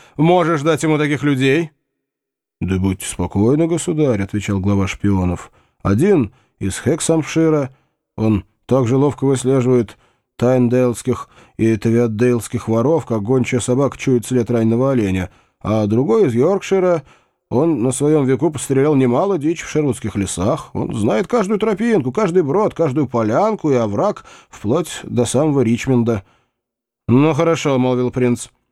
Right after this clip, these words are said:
«А сам Вальдемар тоже едет с вами?» «Да непременно, государь», — сказал Барден.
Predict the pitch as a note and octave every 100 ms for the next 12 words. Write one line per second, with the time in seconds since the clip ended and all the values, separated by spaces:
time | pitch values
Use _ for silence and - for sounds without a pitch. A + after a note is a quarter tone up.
0 | - D#3 - E3 E3 D#3+ D#3+ E3 D#3+ D#3
1 | C3+ _ _ _ _ _ _ - D3 D#3+
2 | F3 G#3 A3 A3+ A#3 A#3 A#3 A3 _ _
3 | _ _ _ _ _ _ - G2+ G2+ F2+
4 | _ _ _ - A2 G#2 G#2 G2+ F#2+ G2+
5 | E3+ F3 F#3+ - F#3 E3+ G2+ - A2 G2+
6 | F#2 F2+ F2 E2+